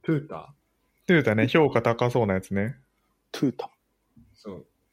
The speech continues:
Speaker 1: 彼は、えーっと、ブラジルの選手だったかな、確かな。
Speaker 2: へー。
Speaker 1: で、かなりちょ-、
Speaker 3: へー。
Speaker 1: ちょっとつ盲信で、あの、ファールが多く、ピーケーをよく与えるっていう話は聞いてましたね。
Speaker 2: <laughs> よろしくないけどね、その噂。
Speaker 1: <laughs> だか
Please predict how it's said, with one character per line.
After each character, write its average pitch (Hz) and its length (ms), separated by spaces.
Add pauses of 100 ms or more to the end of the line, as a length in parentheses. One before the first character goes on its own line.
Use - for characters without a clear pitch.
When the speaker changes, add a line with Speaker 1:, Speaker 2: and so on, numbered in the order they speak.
(360)
Speaker 1:
彼 180 260
は、 170 480 (120)
え 117 160
ー - 20
っ 110 40
と、 107 100
ブ 107 160
ラ 175 160
ジ 185 120
ル 185 80
の 180 120
選 165 240
手 90 60
だ 82 100
っ 78 120
た - 80
か 85 80
な、 107 120
確 - 240
か - 80
な。 104 80
Speaker 2:
へ 151 420
ー。 143 140
Speaker 1:
で、 - 100
か 214 160
な 190 100
り 127 120
ち 107 100
ょ-、 196 40
Speaker 3:
へ - 20
ー。 - 20
Speaker 1:
ち - 240
ょ - 40
っ - 20
と 190 80
つ 139 140
盲 123 260
信 127 360
で、 117 380 (680)
あ 107 100
の、 104 80
フ - 120
ァ 170 140
ー 143 40
ル 110 100
が 98 100
多 101 200
く、 82 340 (220)
ピ 135 140
ー 127 60
ケ 151 80
ー - 40
を - 20
よ 113 80
く 107 100
与 110 280
え - 20
る 120 80
っ - 40
て - 220
い 101 40
う - 40
話 113 380
は 147 60
聞 - 180
い 196 40
て - 80 (340)
ま 202 100
し - 60
た 202 80
ね。 285 400
Speaker 2:
<laughs> - 0
よ 175 120
ろ 262 80
し 349 80
く 143 120
な 143 180
い 131 80
け 101 100
ど 98 100
ね、 107 100
そ 113 120
の 107 120
噂。 104 420
Speaker 1:
<laughs> 151 960
だ 170 80
か 131 100